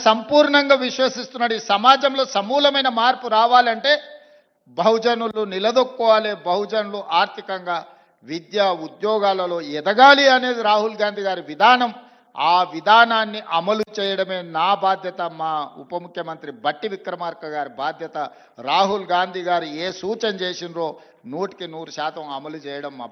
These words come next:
బాధ్యత. ఇవాళ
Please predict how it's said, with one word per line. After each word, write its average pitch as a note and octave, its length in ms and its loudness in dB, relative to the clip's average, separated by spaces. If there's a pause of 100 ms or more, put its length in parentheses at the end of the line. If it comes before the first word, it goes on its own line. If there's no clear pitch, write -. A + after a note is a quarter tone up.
బాధ్యత. C3+ 320 -10 (2500)
ఇవాళ A#3+ 340 8